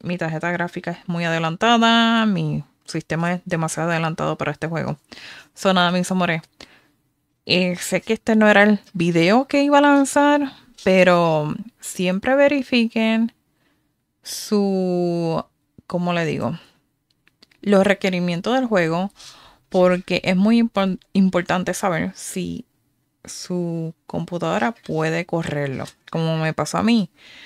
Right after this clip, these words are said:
Ahora mismo está diciendo esto, pero mi computadora no quiere correr el juego, o sea, no lo corre para nada. Y yo tengo una cuatrocientos ochenta.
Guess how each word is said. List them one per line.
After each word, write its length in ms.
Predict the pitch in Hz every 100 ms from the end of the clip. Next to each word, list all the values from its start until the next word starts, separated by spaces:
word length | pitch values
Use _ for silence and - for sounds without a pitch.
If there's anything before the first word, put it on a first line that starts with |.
| - -
Ahora 200 | 165 165
mismo 260 | 180 196 202
está 140 | 180
diciendo 480 | 175 - 185 196 -
esto, 500 | - 160 - - 311 _ _ - _ _ _ _
pero 500 | - 226 240 226 226 -
mi 160 | 208
computadora 560 | 208 185 185 175 175 190
no 240 | 185 170
quiere 240 | 175 165 170
correr 320 | 165 170 165
el 60 | 160
juego, 300 | 147 - - -
o 60 |
sea, 280 | - 170 160
no 500 | 165 175 185 226 - -
lo 180 | 165 151
corre 360 | 156 175 180
para 260 | 175 147 147
nada. 340 | 151 147 - -
Y 120 | 175
yo 140 | 165
tengo 460 | 175 196 247 254 277
una 440 | 175 185 196 190 - _
cuatrocientos 680 | - 170 170 165 175 147 -
ochenta. 120 | -